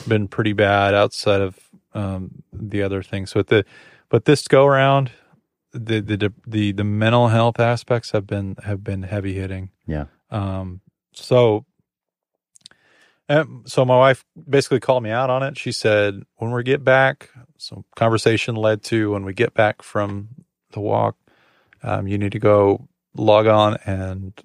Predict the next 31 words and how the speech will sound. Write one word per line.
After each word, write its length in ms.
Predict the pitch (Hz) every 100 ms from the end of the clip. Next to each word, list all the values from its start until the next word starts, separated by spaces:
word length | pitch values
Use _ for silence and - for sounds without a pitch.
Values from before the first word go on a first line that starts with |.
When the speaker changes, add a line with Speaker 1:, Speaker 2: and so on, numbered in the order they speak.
| _ -
Speaker 1:
um, 480 | 92 90 92 95 104 _ _ _ _ _ _ _ _ _
sign 260 | - 104 98
up 140 | 95
with 100 | 107
that 140 | 98 -
clinic, 320 | 107 92 - -
Matrix 380 | 101 - -
Hormones." 500 | - 98 98 98 104 - - - - - - - _
And 120 | 113 104
so 160 | 139
I 60 | 135
did. 240 | 180 175 - _ _ _ _
Speaker 2:
How 80 | 123
did 100 | 135
Speaker 1:
And 120 | 135
Speaker 2:
that 40 | 104
conversation 500 | 123 107 113 107 95
start? 300 | - 98 - _ _ _
You 80 | 101
were 80 | 104
on 80 | 98
a 60 |
walk, 300 | 92 92 -
right? 180 | 82 90 _ _ _ _ _ _ _ _ _ _ _ _ _ _ _
Speaker 1:
Yeah. 540 | 131 139 160 123 107
She's 300 | 107 135 113
like, 180 | 123 110 _ _ -
she 180 | - 127
just 160 | 120
asked 260 | 131 123 -
me, 420 | 113 110 104 101